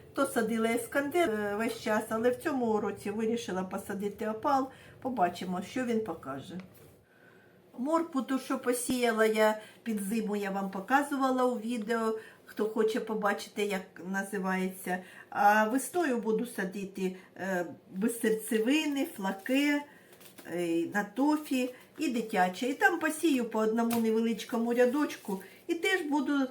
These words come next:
дивитися, яка мені більше сподобається.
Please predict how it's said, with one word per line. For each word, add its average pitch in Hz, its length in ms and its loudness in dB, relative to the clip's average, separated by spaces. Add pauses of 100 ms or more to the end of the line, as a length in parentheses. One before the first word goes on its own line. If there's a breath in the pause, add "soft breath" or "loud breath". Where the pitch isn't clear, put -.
(160)
дивитися, 254 560 0
яка 196 340 2
мені 208 240 0
більше 226 360 -2
сподобається. 180 920 -6